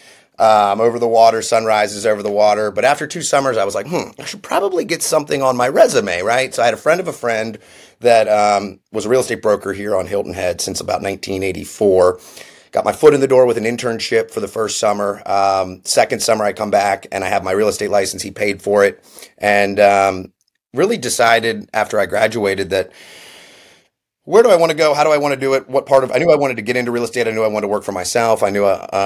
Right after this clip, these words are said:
um, I had the potential to, to be successful in it, but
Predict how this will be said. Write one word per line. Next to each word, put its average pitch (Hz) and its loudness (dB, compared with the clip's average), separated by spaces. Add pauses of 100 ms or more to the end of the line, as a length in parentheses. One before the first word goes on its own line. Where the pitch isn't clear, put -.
(220)
um, 90 -12 (560)
I 110 6
had 107 0
the 95 -12
potential 107 -2
to, 95 -4
to 113 -6
be 113 -4
successful 110 0
in 110 0
it, 104 -6
but 101 2